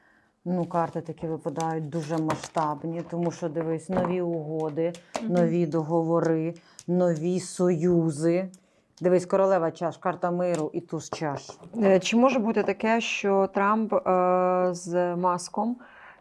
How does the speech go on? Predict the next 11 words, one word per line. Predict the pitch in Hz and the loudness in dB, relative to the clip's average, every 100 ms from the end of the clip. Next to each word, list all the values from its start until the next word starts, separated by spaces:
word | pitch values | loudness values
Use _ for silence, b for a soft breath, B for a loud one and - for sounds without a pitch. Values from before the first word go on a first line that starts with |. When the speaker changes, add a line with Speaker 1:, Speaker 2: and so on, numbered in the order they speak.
| - | -4
Speaker 2:
і | 185 180 175 | 0 2 2
не | 175 170 | 0 -4
дарма | 170 185 240 254 | -2 2 2 2
ж | 233 | 0
на | 170 | -6
інавгурації | 160 156 160 147 147 - - 147 147 | -6 -6 -4 -2 -2 -4 -16 -12 -12
були | 143 147 147 | -10 -10 -10
всі | - - | -14 -14
представники, | - - - 131 131 143 - - - | -14 -14 -16 -14 -14 -16 -18 -20 -14
там, | 131 147 139 - | -14 -14 -16 -10
Facebook, | 156 170 156 165 160 165 170 | -6 -6 -8 -12 -10 -6 -6